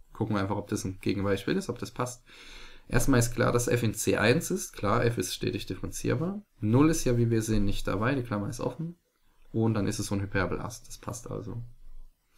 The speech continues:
Gut, jetzt rechnen wir einfach nach. T F in der C null Norm ist wieder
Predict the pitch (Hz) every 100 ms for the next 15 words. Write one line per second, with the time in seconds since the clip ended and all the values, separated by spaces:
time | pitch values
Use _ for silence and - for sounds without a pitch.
0 | - - - - - 156 120 123 120 117
1 | 104 110 156 - 123 120 135 120 - 107
2 | 131 156 156 160 160 _ _ _ - -
3 | _ - 120 120 - 101 110 113 113 104
4 | 104